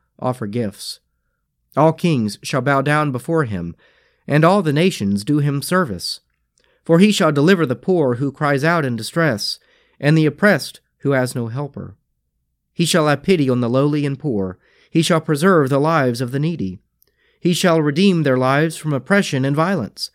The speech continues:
and dear shall their blood be in his sight. Long may he live, and may there be given to him gold from Arabia. May prayer be made for him always, and may they bless him all the day long. May there be abundance of grain on the earth,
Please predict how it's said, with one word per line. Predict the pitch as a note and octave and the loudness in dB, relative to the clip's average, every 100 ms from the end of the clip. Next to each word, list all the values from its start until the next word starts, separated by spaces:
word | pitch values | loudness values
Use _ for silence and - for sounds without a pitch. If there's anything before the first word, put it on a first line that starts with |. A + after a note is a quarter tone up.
| _ _ - | _ _ -2
and | C3+ C#3+ | 2 4
dear | F#3+ C#3+ A#2 | 6 4 2
shall | C#3 C#3 | 0 0
their | C3 | 0
blood | C#3 F3 A#2+ | 0 0 0
be | D#3+ D#3+ F#2+ F#2 - | 0 0 -2 -8 -12
in | G#2+ G#2 | -10 -8
his | G#2 | -8
sight. | - A#2+ A2 - _ _ _ _ _ _ | -6 -6 -6 -10 _ _ _ _ _ _
Long | C3+ F3+ D3+ C3 | 2 4 4 0
may | C3 | -2
he | C3+ D3+ | -2 -2
live, | D#3+ B2+ E2 _ _ _ _ _ _ _ | -2 -4 -10 _ _ _ _ _ _ _
and | C#3 D3+ | 2 4
may | D#3 E3 | 4 2
there | C#3+ C#3 | 2 0
be | C#3 C3 | 0 0
given | E3+ C#3+ A2+ | 0 0 -4
to | A2+ | -4
him | B2 B2 A#2+ | -4 -2 0
gold | D#3+ D#3 G#2 | 0 0 -2
from | A#2 C#3 | -4 -2
Arabia. | C#3+ C#3 E3+ A2+ F2+ F#2 - _ _ _ _ _ _ _ _ | -2 0 -2 -2 -6 -8 -14 _ _ _ _ _ _ _ _
May | C3 C#3+ | 2 2
prayer | C#3+ F#3+ F#3+ C3 | 2 2 4 4
be | A#2+ C3 | 2 0
made | C#3 D3 D3 | 0 -4 -4
for | B2 | -4
him | B2+ B2+ | -2 -2
always, | D#3+ C3 F#2+ F#2 - - _ _ _ | -2 -4 -4 -6 -10 -18 _ _ _
and | C#3 | 0
may | D3+ F#3 | 2 4
they | D3+ | 2
bless | B2 D#3+ F#3+ - | 2 0 0 -2
him | A2+ - | -4 -2
all | D#3 D3+ | -2 -2
the | B2 | -4
day | A2 A#2 | -4 -2
long. | B2+ C3+ G2+ F#2 _ _ _ _ _ - | -4 -6 -8 -12 _ _ _ _ _ -2
May | C#3 | 2
there | D#3 D3 | 4 4
be | C#3+ D3 | 2 0
abundance | B2+ D#3+ C#3 A#2+ A#2+ | 0 0 0 -4 -4
of | C#3 A#2+ | -4 -2
grain | D3 D#3+ B2 | 0 2 0
on | A#2 | -2
the | C3 | 0
earth, | D3 G#2 - | 0 0 -4